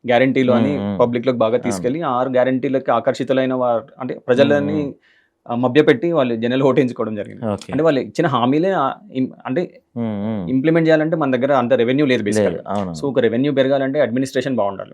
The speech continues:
Speaker 2: మ్మ్, మ్మ్.
Speaker 1: అడ్మినిస్-, అడ్మినిస్ట్రేషన్ బాగున్నప్పుడే, గవర్నెన్స్ బాగున్నప్పుడే మన దగ్గర ఇన్వెస్టర్స్ అనేది రావడం జరుగుతుంది.
Speaker 2: ఓకే.
Speaker 1: So, ఇన్వెస్టర్స్ రావడం ద్వారా మనకి లోకల్ ఎంప్లాయ్‌మెంట్ పెరుగుతుంది.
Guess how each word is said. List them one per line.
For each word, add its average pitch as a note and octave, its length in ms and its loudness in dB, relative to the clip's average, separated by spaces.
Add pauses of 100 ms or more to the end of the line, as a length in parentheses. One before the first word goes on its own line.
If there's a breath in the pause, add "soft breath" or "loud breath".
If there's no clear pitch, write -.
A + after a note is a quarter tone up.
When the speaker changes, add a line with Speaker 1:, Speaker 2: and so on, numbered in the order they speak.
Speaker 2:
మ్మ్, G#2+ 220 -6
మ్మ్. E2+ 160 -8
Speaker 1:
అడ్మినిస్-, B2 520 -6
అడ్మినిస్ట్రేషన్ B2+ 580 -4
బాగున్నప్పుడే, A#2 720 -2
గవర్నెన్స్ A2 320 -2
బాగున్నప్పుడే G#2+ 520 -4
మన C3 180 -8
దగ్గర A#2 320 -6
ఇన్వెస్టర్స్ A#2+ 500 -4
అనేది A#2 220 -6
రావడం G#2 240 -2
జరుగుతుంది. G#2 580 -14
Speaker 2:
ఓకే. F#2 240 -8
Speaker 1:
So, B2+ 80 -6
ఇన్వెస్టర్స్ B2+ 420 -2
రావడం A#2 280 0
ద్వారా A#2 180 -2
మనకి A#2 220 -6
లోకల్ A2 240 -2
ఎంప్లాయ్‌మెంట్ A2+ 420 -2
పెరుగుతుంది. G2+ 420 -14